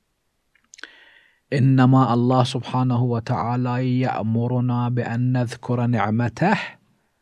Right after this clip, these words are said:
لطفا ورحمة بنا، لأننا إذا ذكرنا نعمته وأدينا التكاليف المرتبطة بتلك النعمة ارتقينا. والله سبحانه وتعالى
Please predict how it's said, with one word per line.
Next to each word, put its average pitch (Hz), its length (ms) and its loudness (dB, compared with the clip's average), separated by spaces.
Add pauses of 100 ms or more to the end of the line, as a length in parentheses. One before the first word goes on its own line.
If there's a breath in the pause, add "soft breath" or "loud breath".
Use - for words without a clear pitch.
(140)
لطفا 143 640 2
ورحمة 135 580 0
بنا، 139 640 0
لأننا 120 800 -2
إذا 113 300 -4
ذكرنا 139 580 0
نعمته 104 760 -4 (560 loud breath)
وأدينا 127 840 2
التكاليف 120 880 -4
المرتبطة 107 720 -2
بتلك 123 420 -2
النعمة 127 580 0 (400 loud breath)
ارتقينا. 120 960 2 (240)
والله 113 360 2
سبحانه 107 560 -6
وتعالى - 600 -10